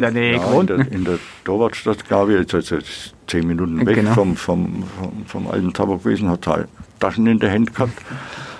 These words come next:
Speaker 1: Und dann hat er gesehen, dass da ein Haufen Kinder und ein wenig Theater und was ist denn da los? Ne? Na, „Herr Morlock, Herr Morlock, äh, äh,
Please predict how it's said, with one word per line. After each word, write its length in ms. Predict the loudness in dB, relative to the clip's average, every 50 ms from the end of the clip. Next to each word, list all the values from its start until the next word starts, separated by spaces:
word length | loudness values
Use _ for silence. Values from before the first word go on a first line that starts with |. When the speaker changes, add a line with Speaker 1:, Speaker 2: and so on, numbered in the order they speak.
| -18 -20 -20 -20 _ -6
Speaker 1:
Und 160 | -2 0 2
dann 280 | 4 4 2 2 0 -2 -6 -12 -18 -18 -18 -14 -8 -4
hat 140 | -2 0 0
er 60 | -2
gesehen, 340 | -4 0 0 2 4 4 4
dass 160 | 2 0 -2
da 200 | 0 2 2 2
ein 100 | 2 2
Haufen 280 | 0 -2 -2 -2 -6 -10
Kinder 440 | -8 -4 0 0 2 2 4 4 4
und 160 | 2 2 0
ein 100 | 0 0
wenig 220 | 0 -2 -2 -4 -4
Theater 380 | -4 -2 0 0 0 0 -2 -2
und 140 | -2 -2 -4
was 140 | -4 -6
ist 140 | -8 -6 -2
denn 160 | -2 0 0
da 120 | 2 2 2
los? 460 | 2 4 4 4 2 2 0 -2 -4
Ne? 180 | -2 -2 -2 0
Na, 240 | 0 0 -2 -2 -2 -4 -8 -10 -16 -14 -10
„Herr 120 | -4 -2 2
Morlock, 460 | 2 4 4 4 4 2 2 0 -2
Herr 80 | 0
Morlock, 400 | 2 2 2 4 4 2 2 0 -2 -12 -8 -2
äh, 40 | 0
äh, 880 | 0 0 0 -2 -4 -4 -6 -8 -8 -4 -2 -2 0 0 0 -2 -4